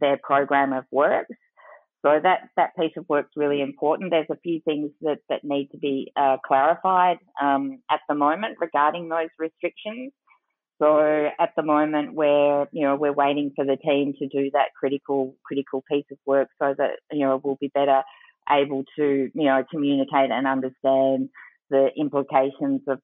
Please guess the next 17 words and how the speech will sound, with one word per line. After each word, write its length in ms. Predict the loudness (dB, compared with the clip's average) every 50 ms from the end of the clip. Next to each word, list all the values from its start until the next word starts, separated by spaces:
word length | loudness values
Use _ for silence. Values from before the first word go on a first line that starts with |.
| _ 0
the, 300 | 2 2 2 2 2 0 -2
of 200 | -4 -6 -6 -6
the 80 | -8 -8 -4
stage 320 | 0 2 2 2 2 0 -4 -8 -10 _
four 400 | 0 0 2 2 2 0 -2 -2 -2
on, 280 | -2 -2 -2 -2 -2 -2
um, 500 | -2 -2 -4 -4 -6 -8 -10 -12 -14 -18 _ -20 -14 -8 -4
uh, 220 | 0 0 2 2 2
on 140 | 2 2 2
the 80 | 0 0 0
schedule 400 | 0 -2 -2 0 0 0 2 0
of 80 | 0 0
works 300 | 0 2 2 2 0 -2 -4
and 120 | -2 0 0
on 160 | 0 0 0
the 100 | 2 2
opening. 540 | 2 2 0 -2 -6 -6 -6 -6 -10 -12